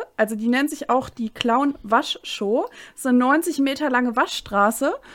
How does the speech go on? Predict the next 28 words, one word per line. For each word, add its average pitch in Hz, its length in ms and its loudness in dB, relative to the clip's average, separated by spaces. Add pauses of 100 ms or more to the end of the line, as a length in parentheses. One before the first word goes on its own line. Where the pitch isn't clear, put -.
(260)
Und, 269 440 4
äh, 247 60 0
das 247 180 2
ist - 160 -4
halt 254 240 6
da 247 160 6
bei 247 140 4
dem 247 120 4
Zirkus 277 400 -2
im 220 140 -4
Stammquartier 339 720 -2
da 311 100 0
oben. 311 340 -4
Äh, 240 220 0
ich 247 140 -4
glaub, 240 240 -4
Raum 233 160 4
München 320 360 0
war 320 100 -4
das, 349 260 -8
wenn, 311 120 -4
wenn 302 120 -2
ich 302 80 -6
das 302 180 -10
richtig 285 140 -8
im 277 80 -4
Kopf 277 260 -10
habe. 277 300 0